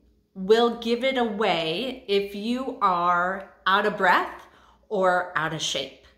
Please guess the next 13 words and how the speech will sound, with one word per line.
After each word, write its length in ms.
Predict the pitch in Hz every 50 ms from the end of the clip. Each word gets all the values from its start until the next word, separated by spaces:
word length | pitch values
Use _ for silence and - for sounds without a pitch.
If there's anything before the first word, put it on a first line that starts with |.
| _ _ _ _ _ _ _ -
Okay, 480 | 170 185 185 - 202 123 - - - - - - - - - - - -
so 580 | - - - 277 269 277 285 285 285 277 269
when 260 | 240 294 285 269 240
we're 240 | 226 285 320 311 302
going 380 | - 285 277 294 294 294 294 285
to 260 | - 320 - - -
exercise, 920 | 240 240 - - 202 185 180 180 - - 151 - - - - 175 - -
right? 380 | 190 190 202 - - - - - - _ _ _ _ _ _ _ _ _ _ _ _ - - _ -
If 220 | 233 226 220 -
you're 400 | 240 247 262 277 302 302 302 302 -
able 400 | 226 220 220 220 240 233 233 233
to 320 | - - 226 208 202 202
talk 540 | 202 - - 196 170 160 160 160 - -